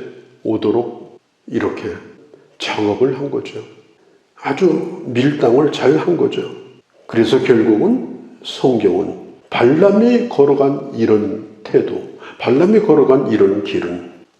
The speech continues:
결국 멸망에 이르는 길의 대명사가 된 겁니다. 발람의 교훈을 쫓지 말라. 발람의, 발람의 술수에 넘어가지 말라. 그걸 성경이 반복해서,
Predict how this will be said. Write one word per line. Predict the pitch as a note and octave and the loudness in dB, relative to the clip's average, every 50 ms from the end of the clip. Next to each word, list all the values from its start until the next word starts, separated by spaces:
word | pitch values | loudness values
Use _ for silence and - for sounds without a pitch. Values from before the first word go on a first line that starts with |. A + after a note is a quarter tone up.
| _ - - | _ -20 -8
결국 | - A2 D#2+ - - - F#3+ G3+ G3 - - - - - - - - - _ _ - | -4 -4 -2 -2 0 0 0 0 -2 -6 -10 -12 -16 -18 -20 -20 -20 -20 _ _ -12
멸망에 | A2 G2+ A#2 A#2+ B2+ F3 G3+ F#3+ F#3+ F3+ E3+ D#3 D3+ E3 F3 F3 E3+ - C3 A#2 | 0 2 2 4 4 4 2 2 2 2 0 0 0 0 0 0 0 -2 -4 0
이르는 | A#2+ C3+ C3+ C3+ C#3 D#3 D#3+ D#3+ D#3+ D#3+ - - | 0 2 4 4 2 2 2 0 0 -2 -4 -8
길의 | - - A2+ A2+ A#2+ C3 D#3 - - - - - - - - - _ - | -6 -4 0 2 2 2 0 0 -4 -10 -12 -16 -18 -20 -20 -20 _ -6
대명사가 | - G#2+ G#2 G2+ G2+ F#2 F#2 F2 - F#2+ F2 F#2 - - | -2 -2 0 2 2 2 0 0 -4 -6 -8 -8 -8 -8
된 | - F2+ E2+ D2+ | -8 -10 -8 -8
겁니다. | - - - - - - - - - - _ _ _ _ _ _ _ _ _ _ | -8 -10 -10 -14 -18 -20 -20 -20 -20 -20 _ _ _ _ _ _ _ _ _ _
발람의 | - G#2 G#2 G2+ G2+ G#2 G2 G2+ G2 F#2+ | -8 -6 -2 0 0 2 4 2 2 2
교훈을 | - - G2+ G2+ G#2+ B2 C#3 - - | 0 -2 0 0 2 0 0 -2 -2
쫓지 | - - - - F#2 E2 D2 | -4 -4 -4 -4 -6 -8 -8
말라. | - - - - - - - - - _ - | -8 -10 -12 -14 -16 -20 -20 -20 -20 _ -8
발람의, | - G#2+ G#2 G#2 A2 G#2+ G#2+ A2+ A2+ A2+ A2 - - | -4 -2 2 4 4 4 4 4 2 0 0 -4 -4
발람의 | - A2+ G#2+ A#2 A2+ G#2+ A#2+ A2+ | -2 -2 0 0 2 2 0 -2
술수에 | - - - E3+ - - - D3+ C#3 C#3+ E3+ F#3+ F3+ - - - - - - - _ _ _ | -2 -4 -6 -6 -6 -4 -4 -2 0 0 0 -2 -4 -10 -14 -18 -18 -20 -20 -20 _ _ _
넘어가지 | G#2+ - A2 B2+ D#3+ D#3+ D3 - - - - | -2 -2 0 2 0 0 0 -2 -4 -6 -8
말라. | - - - D3 D3 - - - _ _ _ | -8 -10 -10 -12 -16 -18 -20 -20 _ _ _
그걸 | - - C#3+ D#3 F#3+ F#3+ F#3+ F#3+ F#3+ | -4 0 4 4 4 4 4 0 -2
성경이 | - - F#3+ F3 D3+ C#3+ C#3 D3 C#3 A#2+ A2+ - - | 0 0 2 2 4 4 4 2 2 0 -2 -4 -2
반복해서, | - C3 F3 A#3 B3+ C4 C4+ C#4 C4 A#3+ A#3+ - G#3+ D3+ - A#2+ B2 - - | -2 0 2 4 4 4 4 4 4 2 2 2 2 2 4 2 -2 -4 -6